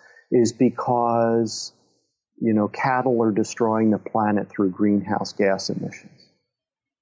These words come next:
Well, if you actually go and find the data, the,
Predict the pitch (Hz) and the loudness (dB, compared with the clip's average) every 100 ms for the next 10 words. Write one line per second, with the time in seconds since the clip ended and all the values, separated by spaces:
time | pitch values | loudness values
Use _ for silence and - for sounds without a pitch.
0 | _ _ _ _ _ _ _ _ _ _ | _ _ _ _ _ _ _ _ _ _
1 | _ _ 123 127 131 131 - _ 151 185 | _ _ 0 2 2 0 -6 _ 2 2
2 | 185 226 202 - 156 175 - - 143 123 | 2 2 2 0 -4 -4 -6 -2 0 0
3 | 101 135 117 120 117 113 - 101 98 - | -2 0 2 4 4 2 0 -4 -6 -4
4 | 113 113 113 113 113 110 104 - 104 95 | -2 0 0 0 0 0 -2 -2 0 2
5 | 104 - 110 - _ _ _ _ _ _ | 2 -2 -8 -14 _ _ _ _ _ _
6 | _ _ _ _ _ _ _ - 127 123 | _ _ _ _ _ _ _ -2 4 6
7 | 123 | 4